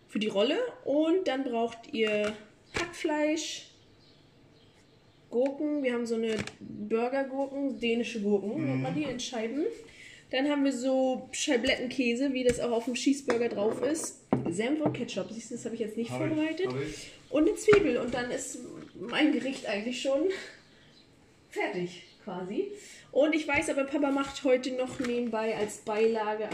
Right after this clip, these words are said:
Speaker 1: ein Salätchen.
Speaker 2: Und hat schon die Nachspeise fertig gemacht.
Speaker 1: Also heute werden viele Fotos f-, kommen. Und damit wir ein bisschen Platz schaffen, fangen wir an. Wir haben nämlich heute gedacht,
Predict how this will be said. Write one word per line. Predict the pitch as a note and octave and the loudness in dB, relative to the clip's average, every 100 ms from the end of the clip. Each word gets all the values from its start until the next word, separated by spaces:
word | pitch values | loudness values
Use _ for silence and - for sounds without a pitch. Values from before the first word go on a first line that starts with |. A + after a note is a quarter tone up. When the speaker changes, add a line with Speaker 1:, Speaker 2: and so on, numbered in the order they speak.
| G#3 | -4
Speaker 1:
ein | G3+ G3+ - - - - - - | -2 -4 -6 -14 -20 -20 -20 -6
Salätchen. | G#3 G3+ G3 C#4 - G4 G#4+ C#5 - - - - - - D4 | -2 0 0 0 -2 -2 0 -2 -6 -16 -20 -20 -20 -18 -12
Speaker 2:
Und | C3+ C3+ | -8 -6
hat | D#3+ - | -8 -4
schon | F3+ F3+ F3 - - - | -4 -2 -4 -8 -14 -6
die | C#3+ | -4
Nachspeise | C#3+ D#3 - C#3 C#3+ C#3+ | -2 -4 -6 -6 -6 -6
fertig | - C#3+ C3+ - | -6 -6 -6 -8
gemacht. | A#2 G#2+ - - | -8 -8 -10 -6
Speaker 1:
Also | F#3+ G3+ F#3+ | -2 -2 0
heute | A#3+ D#4 C#4+ | 2 2 2
werden | C4 A#3+ | 2 2
viele | A#3 D#4 D#4 D#4 | 2 4 6 6
Fotos | D#4 C#4+ C4+ B3+ | 4 2 2 0
f-, | - - - - - | -2 -10 -14 -16 -10
kommen. | - A#3 G3 G#3 F#4 B4 - - - - | -2 0 0 0 0 -2 -10 -18 -18 2
Und | C#4 D4 C#4+ | 4 4 4
damit | C#4 D#4 | 4 4
wir | F#4 | 2
ein | |
bisschen | F4 D#4+ C#4+ | 2 0 0
Platz | F4 F4+ - | 0 0 -2
schaffen, | A#3+ F3+ A3 B3+ D4+ D4 | -2 -2 -2 0 0 0
fangen | D4+ C#4+ | -2 0
wir | C4+ - | -2 -2
an. | A#3 C#4 | -2 0
Wir | C4 | 0
haben | C4 C4+ | 0 0
nämlich | C4+ C#4+ | 0 2
heute | B3+ C4 | 2 2
gedacht, | A3+ G#3 C4 - - | -2 -2 -2 -4 -10